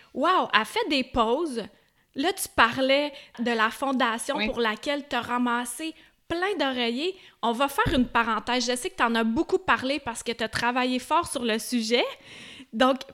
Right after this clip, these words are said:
Speaker 1: parle-nous un peu de cette levée de fonds-là que t'as fait et que,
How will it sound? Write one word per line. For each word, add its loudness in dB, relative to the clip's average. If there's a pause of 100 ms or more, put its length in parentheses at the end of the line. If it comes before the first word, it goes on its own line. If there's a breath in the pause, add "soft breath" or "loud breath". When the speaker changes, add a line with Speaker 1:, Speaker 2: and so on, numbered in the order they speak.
Speaker 1:
parle-nous 0
un 2
peu -2
de 2
cette -4
levée -4
de -18
fonds-là 0
que -12
t'as -2
fait -4 (140)
et -2
que, -4